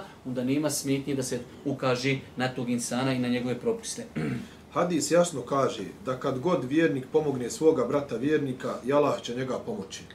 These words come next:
Speaker 1: O tome smo govorili, znači jasno, dok god čovjek pomaže bratu muslimanu, uzvišeni Allah će pomagati njemu. Mi imamo nekad problem, znate kako, nekad ljudi kroz dovu, "Dovio sam, nije mi Allah se,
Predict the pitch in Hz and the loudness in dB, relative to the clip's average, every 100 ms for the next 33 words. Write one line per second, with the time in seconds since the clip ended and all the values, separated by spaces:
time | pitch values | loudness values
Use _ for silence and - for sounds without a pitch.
0 | - - - - 170 165 135 120 - 117 | -20 -20 -20 -8 -2 0 0 -4 -4 -6
1 | 120 147 135 123 131 - 139 135 - - | 2 2 2 -4 -6 -6 -6 -6 -8 -14
2 | 117 135 151 - - 110 95 - - - | -2 0 0 -2 -6 -12 -16 -20 -20 -20
3 | - - 117 135 120 170 208 - 156 127 | -20 -20 -2 -2 4 6 6 4 0 0
4 | 120 131 131 120 113 110 120 117 107 - | 0 -2 0 -2 -4 -4 -4 -6 -10 -10
5 | 120 110 123 147 139 - - 131 123 123 | -10 -6 -2 -2 -4 -8 -14 -10 -4 -4
6 | - 117 120 123 120 - 117 117 117 - | -2 -2 -2 -4 -6 -8 -6 -4 -6 -10
7 | 110 101 - - - - - - 196 214 | -10 -10 -12 -18 -20 -20 -16 -4 0 2
8 | 202 214 214 165 165 190 175 175 165 147 | 4 2 2 0 2 0 4 6 4 2
9 | - - - - - - - - - - | -10 -20 -20 -20 -20 -20 -20 -20 -20 -20
10 | - - - - - - - - - - | -20 -20 -20 -20 -20 -20 -18 -18 -16 -14
11 | - 175 156 160 156 139 147 147 139 160 | -6 -2 0 2 2 2 0 2 2 2
12 | 143 139 135 139 135 135 - - 131 143 | 2 0 2 6 6 4 -6 -16 -4 2
13 | 185 180 190 170 - 165 160 165 180 165 | 2 4 6 6 6 4 2 -2 2 4
14 | 147 151 156 139 131 - 139 | 6 6 6 6 4 2 2